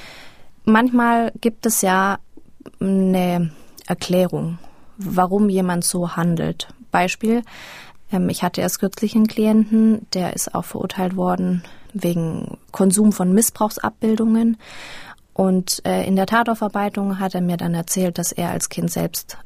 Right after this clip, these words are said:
missbraucht wurde und sich die Bilder angeschaut hat, weil er wissen wollte, ob er sich da wiedererkennt.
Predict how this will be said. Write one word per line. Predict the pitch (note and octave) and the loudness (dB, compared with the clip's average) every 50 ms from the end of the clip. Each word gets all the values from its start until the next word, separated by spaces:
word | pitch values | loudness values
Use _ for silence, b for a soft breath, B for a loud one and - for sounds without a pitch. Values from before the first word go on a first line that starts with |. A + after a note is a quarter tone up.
| - - | -6 0
missbraucht | - G3+ F#3+ F#3+ - - - - G3+ G3+ G#3+ G#3+ - - - - | 2 2 2 2 -2 -2 -2 2 2 2 2 2 -2 -12 -4 -2
wurde | G3+ G3+ G3+ G3 G#3 G#3+ A3 A3 G#3+ B B B B B B B | 0 0 2 2 2 2 2 0 -2 B B B B B B B
und | B - F#3 F3 | B -2 -2 0
sich | - F#3 F3 - | 0 -2 -4 -2
die | - F3+ | -2 -2
Bilder | E3+ F#3+ F#3 F#3 F#3 F3 - | 0 2 2 2 2 0 0
angeschaut | - F3+ F#3+ G3 G3 - - G#3 G3 G3 G3 - - | -2 -2 -2 -2 -2 -2 -2 0 0 0 -2 -2 -4
hat, | G3+ G3+ - - B B B B B B B B B B B B - - | -4 -4 -4 -12 B B B B B B B B B B B B -20 -8
weil | - G#3 F3+ F3 F3 | -2 0 0 2 2
er | E3+ E3+ | 0 0
wissen | F3 F#3+ - G3 F#3 F3+ | 0 0 0 0 -2 -2
wollte, | F3+ F3 E3+ F3 F3+ E3+ - | -2 -2 0 -2 -2 -4 -4
ob | E3+ - - | -6 -4 -2
er | - E3 | -4 -2
sich | - E3 E3 - | -2 -4 -6 -4
da | - - - | -4 -4 -2
wiedererkennt. | E3+ F3 E3+ - - - - - - - - - D#3+ E3 E3 - - - | 0 0 0 0 -2 -4 -6 -8 -8 -10 -6 -6 -6 -4 -2 -4 -4 -4